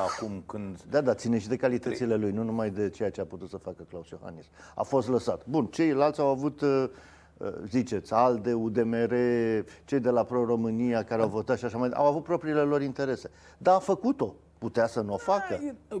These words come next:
Speaker 2: conjunctura e de așa natură încât eu cred că un cuier ar fi reușit să facă acest
Speaker 1: Uh,
Speaker 2: guvern.
Speaker 1: nu sunt așa de convins. Eu mizam mai degrabă pe a doua strigare, nu pe prima. Pentru că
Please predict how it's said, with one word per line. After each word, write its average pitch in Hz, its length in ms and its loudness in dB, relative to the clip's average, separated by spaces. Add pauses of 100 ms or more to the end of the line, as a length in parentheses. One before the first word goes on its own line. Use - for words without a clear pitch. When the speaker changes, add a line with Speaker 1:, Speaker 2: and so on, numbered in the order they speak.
Speaker 2:
conjunctura 180 680 0
e 196 60 2
de 175 100 0
așa 165 180 -2
natură 180 440 0
încât 175 340 -4
eu 180 100 0
cred 180 260 -2
că - 80 -4
un 180 200 0
cuier 156 380 2
ar 107 140 2
fi - 140 -6
reușit 92 420 -4
să 95 100 -12
facă 87 340 -8
acest 87 260 -10
Speaker 1:
Uh, - 80 -16
Speaker 2:
guvern. 113 220 -2
Speaker 1:
nu 120 300 2
sunt 110 200 -6
așa 98 200 0
de 92 100 -2
convins. 90 360 -8
Eu 151 80 0
mizam 143 340 0
mai 143 140 0
degrabă 123 800 -2
pe 123 100 -4 (600)
a 107 140 -2
doua 101 460 0
strigare, 92 640 -2
nu 101 120 -2
pe 104 140 -2
prima. 87 420 -12 (380)
Pentru 139 240 -4
că 147 160 -2